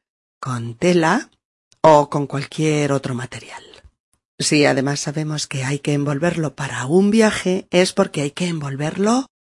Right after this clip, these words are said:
con una protección especial, hay que embalarlo, ¿m? Para que llegue a su destino en perfectas condiciones.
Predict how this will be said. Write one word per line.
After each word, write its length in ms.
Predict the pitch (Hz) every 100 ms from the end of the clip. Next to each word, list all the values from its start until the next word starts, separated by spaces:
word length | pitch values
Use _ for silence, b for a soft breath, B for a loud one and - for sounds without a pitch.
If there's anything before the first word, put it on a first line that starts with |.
| _
con 160 | 151 147
una 200 | 180 208
protección 760 | - - 127 - 143 156 160 127
especial, 680 | - 135 - 131 127 131 -
hay 200 | 143 156
que 220 | - 127
embalarlo, 1000 | 123 120 123 120 127 127 117 117 - - _ -
¿m? 340 | 151 190 262 - _ _
Para 220 | 165 156
que 120 | 147 135
llegue 240 | 156 139
a 60 | 131
su 140 | 151
destino 580 | 143 - 175 143 139 147 b _ _
en 220 | 196 180
perfectas 580 | 165 143 - 208 277 262
condiciones. 920 | - 127 - - - - _ - -